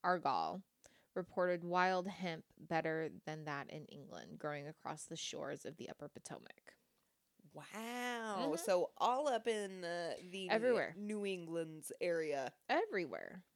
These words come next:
Speaker 1: Like, it just, and
Speaker 2: The
Speaker 1: it's grown, like, four or
Speaker 2: Northeast.
Speaker 1: five feet. That's insanity. It's massive.
Speaker 2: Wow.
Speaker 1: Um, so, uh, let's see what else we have. As early as sixteen nineteen,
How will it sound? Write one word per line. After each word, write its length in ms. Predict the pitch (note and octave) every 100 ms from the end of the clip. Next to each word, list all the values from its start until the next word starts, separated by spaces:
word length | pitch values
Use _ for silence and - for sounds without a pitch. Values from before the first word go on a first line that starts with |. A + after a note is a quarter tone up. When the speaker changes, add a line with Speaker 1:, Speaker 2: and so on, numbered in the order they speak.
| _ -
Speaker 1:
Like, 100 | G#3
it 140 | A3
just, 160 | A#3 F#3
and 180 | F#3 G#3
Speaker 2:
The 60 |
Speaker 1:
it's 180 | A3+ -
grown, 240 | A#3+ A#3+
like, 180 | A#3+ F#3+ F3+
four 220 | G#3 G#3+
or 40 | A#3
Speaker 2:
Northeast. 180 | A#3
Speaker 1:
five 180 | A3 G3+
feet. 140 | G3+ F#3+
That's 220 | D#3+ -
insanity. 840 | E3 E3 - E3 D3+ A#2+ A2+ - F#3 _ _ _ _
It's 100 | -
massive. 680 | F3 F3 E3+ - - - - - _ _ -
Speaker 2:
Wow. 440 | A3+ A3 F3+ E3 - _ _ _ -
Speaker 1:
Um, 380 | F#3+ F#3+ F#3 F#3+ -
so, 760 | - G3+ F#3 F#3 F3+ F3 F3+
uh, 280 | F#3 F3+ D#3
let's 320 | E3 E3+ -
see 240 | - - -
what 100 | -
else 260 | - - -
we 80 | -
have. 340 | E3+ - G#1+ -
As 200 | - F#3+
early 340 | - G3+ G#3 G#3
as 380 | C#3 F3 F3 F3+
sixteen 560 | - - - F3+ F3
nineteen, 680 | A3 A#3+ G#3+ B3 A3+ A3 A3